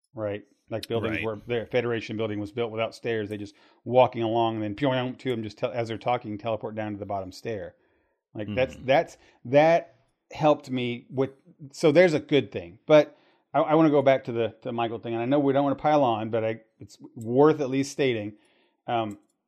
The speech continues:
Speaker 1: now that we know how they're going and why they gave, you know, so much, uh, screen time forever to Burnham, is that I wonder,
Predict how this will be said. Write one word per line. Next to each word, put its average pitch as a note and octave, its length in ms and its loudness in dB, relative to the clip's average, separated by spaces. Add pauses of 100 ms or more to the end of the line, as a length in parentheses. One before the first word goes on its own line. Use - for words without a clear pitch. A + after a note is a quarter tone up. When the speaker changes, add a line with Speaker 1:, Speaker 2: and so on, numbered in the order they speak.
(120)
Speaker 1:
now C#3 300 0
that D#3 160 0
we C#3+ 160 0
know C3 520 2
how C3+ 220 0
they're A#2+ 100 -2
going B2+ 280 -2
and A2 120 -6
why A#2+ 300 4
they A#2+ 140 -4
gave, A#2+ 340 -6 (220)
you B2+ 80 -12
know, G#2+ 320 -6
so C#3+ 560 2
much, - 420 -2 (140)
uh, A2+ 140 -4
screen D#3 360 -4
time A#2 260 -4
forever A2+ 300 -4
to A2 80 -8
Burnham, A2+ 320 -4
is A2 140 -10
that A#2 200 -4 (1040)
I E3+ 180 2
wonder, G3+ 420 4